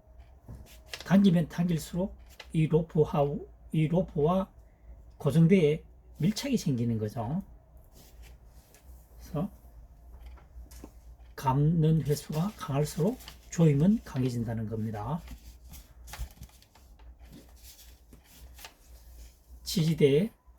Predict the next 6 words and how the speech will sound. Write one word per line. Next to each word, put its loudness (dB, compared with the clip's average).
한 0
매듭을 4
한 -2
후에 -2
고정하는 0
방법이었습니다. -6